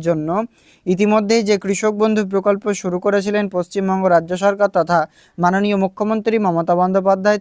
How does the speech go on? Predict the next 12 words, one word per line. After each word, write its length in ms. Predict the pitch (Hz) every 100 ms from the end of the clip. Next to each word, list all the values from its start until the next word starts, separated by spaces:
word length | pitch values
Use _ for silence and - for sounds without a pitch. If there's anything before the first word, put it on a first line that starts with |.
| -
তার 160 | 190 202
অনুপ্রেরণায় 720 | 196 190 - 214 220 220 190 151 165
এ 20 | 170
প্রকল্পের 500 | 202 208 202 196 175 147
মাধ্যমে 380 | 143 165 196 240 - _ _ - 180
নতুন 320 | 214 208 262 277 208
আবেদনকারী 520 | 190 208 254 247 240 220
কৃষকদের 460 | 214 220 202 202 185
জন্য 180 | 196 196 208 220 _ _ -
টাকা 320 | 175 180 226 233 -
ক্রেডিটে 400 | 208 208 196 208 208
শুভারম্ভ 500 | - 185 185 190 208